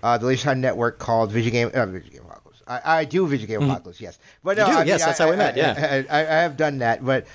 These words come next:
Speaker 1: um, my, my show is Cheap Podcast with one Matthew Allen, uh, where we look at the big four wrestle-, wrestling pay-per-views, WrestleMania, Royal Rumble,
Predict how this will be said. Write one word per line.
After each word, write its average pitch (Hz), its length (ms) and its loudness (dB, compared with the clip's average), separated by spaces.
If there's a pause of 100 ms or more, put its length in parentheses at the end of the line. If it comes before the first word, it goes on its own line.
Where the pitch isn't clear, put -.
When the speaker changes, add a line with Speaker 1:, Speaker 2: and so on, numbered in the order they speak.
(160)
Speaker 1:
um, 135 360 0
my, 156 260 2
my 175 240 0
show 151 320 0
is 127 260 0
Cheap 147 220 -2
Podcast 120 480 0
with 123 160 -2
one 117 180 0
Matthew 104 340 -4
Allen, 127 340 0 (320)
uh, 123 220 2
where 120 120 0
we 151 340 -4
look 175 300 -2
at 139 380 2
the 131 100 -2
big 165 320 2
four 160 240 0
wrestle-, 139 520 0
wrestling 127 260 -2
pay-per-views, 117 500 -2 (300)
WrestleMania, 127 1000 2
Royal 131 300 2
Rumble, 113 480 0